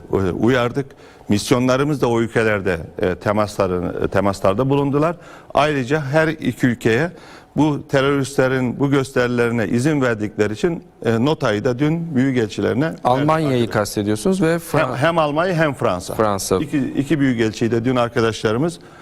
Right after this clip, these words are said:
Speaker 1: e, bakanlığa çağırdı. Güvenlikle ilgili genel müdürümüz çağırdı.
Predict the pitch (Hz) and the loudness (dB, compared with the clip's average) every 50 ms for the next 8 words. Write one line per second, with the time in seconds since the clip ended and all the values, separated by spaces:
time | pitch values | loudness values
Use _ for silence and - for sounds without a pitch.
0 | - - - - - 107 104 104 101 98 101 135 135 - 135 120 113 113 117 127 | -20 -20 -18 -10 -4 -2 -2 0 0 0 -2 -2 -2 0 0 0 0 0 0 0
1 | 135 131 - 127 113 110 110 92 98 92 104 107 107 110 117 113 - - 107 98 | 0 0 0 0 0 0 0 -2 -2 -2 0 2 2 2 0 -2 -4 -2 -2 0
2 | 92 90 92 92 90 90 82 - - 95 104 107 101 98 98 92 87 87 87 87 | 0 0 0 0 0 0 -2 -2 -2 -2 0 0 0 -2 -2 -2 0 0 0 -2
3 | 87 - - - 117 117 120 127 - 156 165 | -4 -4 -2 0 2 2 2 0 -2 -4 -6